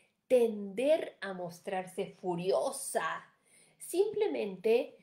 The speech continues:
por recibir alguna crítica o porque no se está de acuerdo con algo con la otra persona.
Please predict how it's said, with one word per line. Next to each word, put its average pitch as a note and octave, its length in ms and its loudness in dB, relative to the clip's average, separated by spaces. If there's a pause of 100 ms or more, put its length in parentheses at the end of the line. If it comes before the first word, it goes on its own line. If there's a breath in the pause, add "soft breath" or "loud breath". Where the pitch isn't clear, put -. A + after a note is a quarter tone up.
(280 loud breath)
por D#4 160 2
recibir D4+ 400 -4
alguna D#4 420 -2
crítica D4+ 720 -2
o A3+ 240 0
porque A3 680 2
no G#3+ 760 -4
se B3+ 280 -6
está A#3 400 -6
de C4+ 80 -2
acuerdo C#4 560 0
con E4 240 -6
algo C4 600 -2 (160)
con G#3 220 -4
la D#3+ 140 -8
otra - 220 -12
persona. - 540 -16